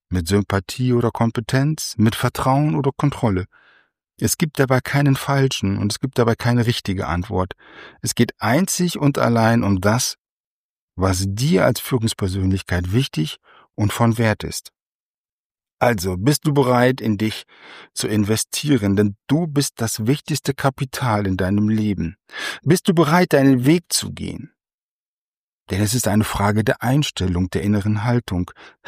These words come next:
<laughs> Der Mensch besteht ja aus fünfundsechzig Prozent aus Wasser, der Rest ist Einstellung. Reife ist die Fähigkeit, das Richtige zu tun, auch wenn es deine Eltern empfohlen haben. Und mein Ziel ist es,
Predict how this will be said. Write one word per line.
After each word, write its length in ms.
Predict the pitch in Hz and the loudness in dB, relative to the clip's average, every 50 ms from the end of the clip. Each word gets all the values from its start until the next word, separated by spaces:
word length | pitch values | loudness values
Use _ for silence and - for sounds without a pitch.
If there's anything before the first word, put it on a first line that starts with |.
| - - | -2 -2
<laughs> 460 | 139 - - - - - 143 - - | -2 -2 -2 -8 -10 -10 -10 -4 -2
Der 100 | 113 117 | 2 4
Mensch 320 | 113 120 151 190 175 - | 4 6 4 4 2 2
besteht 380 | - 120 107 - 131 131 127 139 | 0 -2 2 4 2 4 4 4
ja 60 | 135 | 2
aus 120 | 117 107 | 2 2
fünfundsechzig 720 | - - 165 160 143 135 120 120 123 123 - - 123 - | 2 0 0 2 4 2 4 2 2 0 0 -2 -2 0
Prozent 360 | - 117 113 - - 110 110 - | 0 -2 0 2 2 0 2 0
aus 260 | 92 98 92 101 104 | -2 -2 -2 0 0
Wasser, 320 | 139 147 - - 85 78 | -2 0 0 -2 -4 -2
der 220 | 87 98 101 98 104 | -2 -2 -2 0 0
Rest 240 | 117 120 - - | -2 -2 -2 -4
ist 120 | 104 - - | -6 -4 -2
Einstellung. 600 | - 165 185 - - - 80 76 - - 76 - - _ _ _ _ _ _ _ _ _ _ _ _ _ _ _ | 0 0 0 0 -2 -4 -4 -4 -4 -6 -10 -12 -14 _ _ _ _ _ _ _ _ _ _ _ _ _ _ _
Reife 460 | - 90 85 101 127 175 185 - 160 | -8 -4 0 2 2 2 2 2 0
ist 200 | 156 147 - - | 0 0 -2 -4
die 80 | 139 127 | -4 -6
Fähigkeit, 640 | - - 131 123 117 - - - 107 104 107 - 104 | -2 0 2 2 2 0 -2 -2 0 0 0 0 0
das 240 | 101 92 104 101 120 | -2 -2 0 0 0
Richtige 420 | 147 - - 175 156 139 147 139 | 0 0 -2 -4 0 0 0 -2
zu 160 | - - 139 | -2 -6 -8
tun, 380 | 131 - 131 120 120 123 131 - _ - _ _ _ _ _ _ _ _ _ _ _ _ _ _ | -6 -2 0 4 4 4 2 0 _ -18 _ _ _ _ _ _ _ _ _ _ _ _ _ _
auch 240 | _ - 101 - - | _ -4 -4 -2 0
wenn 140 | 104 104 107 | 0 0 0
es 100 | 104 - | 0 -2
deine 300 | - 98 98 101 104 - | -4 -4 -2 -2 -2 -2
Eltern 360 | - 101 104 - 117 110 101 | -4 -4 -4 -2 -2 -2 -2
empfohlen 600 | 98 101 98 - - 127 120 101 85 82 82 85 | -2 -4 -6 -4 -4 -2 -2 -2 -2 -2 -4 -4
haben. 280 | 78 82 80 82 85 - _ _ _ _ _ _ - - - - | -6 -6 -8 -10 -12 -14 _ _ _ _ _ _ -20 -18 -18 -6
Und 120 | - 107 110 107 | 0 2 4 4
mein 260 | 107 120 156 185 180 | 4 4 4 2 0
Ziel 300 | - - 160 151 135 123 | 0 -2 -2 0 0 0
ist 180 | 113 - - | 0 -2 -2
es, 260 | 107 104 107 - - | -2 -2 -2 -2 -6